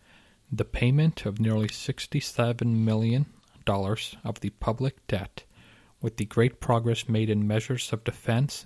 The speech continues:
and in other improvements of various kinds since the late war, are conclusive proofs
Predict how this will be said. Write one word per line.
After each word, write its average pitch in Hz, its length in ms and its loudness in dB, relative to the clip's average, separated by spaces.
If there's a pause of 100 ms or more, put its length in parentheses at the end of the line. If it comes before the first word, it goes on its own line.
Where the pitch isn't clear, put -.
and 104 160 0
in 101 120 -2
other 113 280 0
improvements 120 720 0
of 101 120 -6
various 110 440 -2
kinds 107 560 -2 (200)
since - 360 -4
the 104 100 0
late 104 320 -2
war, 98 320 0 (560)
are 113 80 2
conclusive - 720 -4
proofs - 540 -4